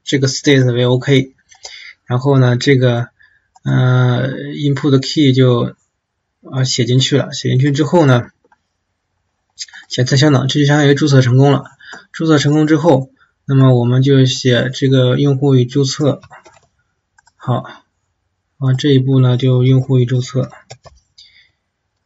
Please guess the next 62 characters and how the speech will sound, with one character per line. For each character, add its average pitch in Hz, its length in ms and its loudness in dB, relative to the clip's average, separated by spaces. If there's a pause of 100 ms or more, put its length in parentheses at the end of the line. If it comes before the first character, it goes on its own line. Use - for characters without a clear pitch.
(200)
恭 147 160 -2
喜 135 120 2
您 131 200 4
注 147 100 -2
册 135 160 0
成 131 220 2
功。 131 240 2 (840)
好， 131 160 0
如 135 160 2
果 160 160 2
是 160 320 2
不 - 220 -2
相 160 200 4
等 120 120 4
的 113 80 -4
话 123 160 2
呢， 113 160 0
那 120 220 0
肯 120 160 -8
定 127 120 2
就 123 120 4
是 117 340 -2 (640)
注 - 140 -2
册 127 140 0
失 127 180 -4
败 139 180 4
了。 - 220 -10 (360)
然 127 140 -2
后 139 80 2 (180)
之 - 140 -8
前 156 240 2
我 143 60 4
们 135 100 4
还 131 120 4
有 143 80 6
一 127 120 4
个 135 140 4
这 135 160 4
个， 123 260 0 (800)
呃， 120 300 -2
标 160 160 4
题 175 100 4
栏 123 140 2
的 143 80 4
这 147 100 4
个 127 80 4
操 139 240 0
作， 135 220 0
呃， - 280 -14
是， - 420 -10 (1800)
不 139 280 -8
知 139 40 2
道 135 80 2
大 135 100 0
家 139 100 2
还 127 120 0
记 131 140 -2
不 131 60 -4
记 135 120 -4
得 123 100 0
了 - 140 -16
哈， 131 260 -2